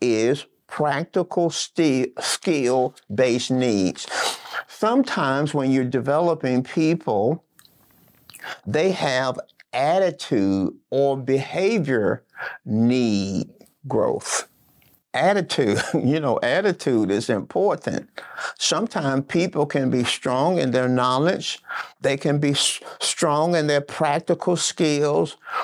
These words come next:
but have a bad attitude. So when they have attitude or behavioral needs,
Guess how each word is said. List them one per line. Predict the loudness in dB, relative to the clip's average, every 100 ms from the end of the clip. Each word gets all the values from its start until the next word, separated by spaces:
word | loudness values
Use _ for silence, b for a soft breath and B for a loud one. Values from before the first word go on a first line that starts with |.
| B -6
but | -4 -2
have | 0 0 2
a | 0
bad | 0 -2 0 2 2 -2 -2
attitude. | 0 0 2 -2 -2 -2 0 0 -2 -2 -8 _ _ B B B B
So | -4 0
when | 2 0 0
they | 0 0
have | 0 -2 -4 -4
attitude | 0 2 0 -2 -2 2 2 0 -4 0
or | 0 0
behavioral | 0 0 -2 -4 0 2 2 0 2 2 0 -4 -6
needs, | 0 2 2 2 2 0 -2 -6 -8